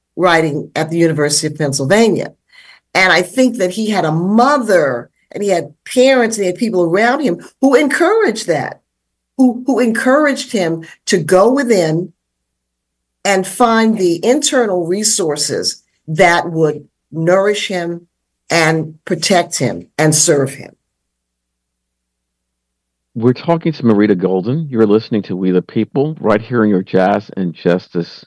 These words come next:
Speaker 2: radio station, W P F W eighty-nine point three F M. Also, W P F W F M dot O R G. Our topic at hand is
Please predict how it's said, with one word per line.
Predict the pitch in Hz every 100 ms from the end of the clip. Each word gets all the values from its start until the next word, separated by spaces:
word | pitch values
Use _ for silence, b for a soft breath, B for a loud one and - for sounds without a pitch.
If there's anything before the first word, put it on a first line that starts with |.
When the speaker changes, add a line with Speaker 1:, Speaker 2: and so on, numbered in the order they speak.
| _ -
Speaker 2:
radio | 90 95 90
station, | 90 - 82 - 90
W | - 90 92 92
P | - 92 87
F | -
W | 85 82 82
eighty-nine | 76 90 85 82
point | - 92 80
three | - 87 85
F | - 104
M. | 131 98 76 _ _ _ _ -
Also, | 131 156 160 139
W | 123 120 123
P | 110 117
F | 107 -
W | 95 98 98
F | - 90 -
M | 92 90
dot | 90 78
O | 78
R | 90 87 80
G. | - 87 85 78 - _ _ _ b b -
Our | 110
topic | - 143 156 165 156
at | 147 120
hand | 113 123 123 120 -
is | 98 -